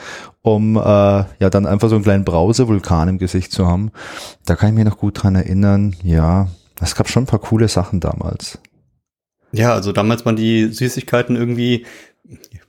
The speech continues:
Speaker 2: klar, was Besonderes, weil man Kind war. Ich hab noch diese Center Shocks Kaugummis im Sinn, die man sich in den Mund steckt und dann einfach nur drauf wartet, bis es so sauer wird, dass es weh tut. Ähm, und man's immer wieder und immer wieder machen kann.
Speaker 1: Ja, ja, ja.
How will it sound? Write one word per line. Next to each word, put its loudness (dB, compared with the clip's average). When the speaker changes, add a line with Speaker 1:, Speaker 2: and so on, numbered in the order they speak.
Speaker 2:
klar, 2
was -2
Besonderes, 0
weil 0
man -2
Kind -2
war. -2
Ich -4
hab -2
noch 0
diese 0
Center -2
Shocks -6
Kaugummis 0
im 2
Sinn, -2
die 0
man 0
sich -2
in 0
den -2
Mund -2
steckt -2
und -4
dann 0
einfach 0
nur 0
drauf -2
wartet, 0
bis 0
es -4
so 2
sauer 2
wird, -2
dass -8
es -10
weh 2
tut. -4
Ähm, 2
und 0
man's 0
immer 0
wieder 2
und -6
immer 2
wieder 2
machen -2
kann. -4
Speaker 1:
Ja, -2
ja, 0
ja. -2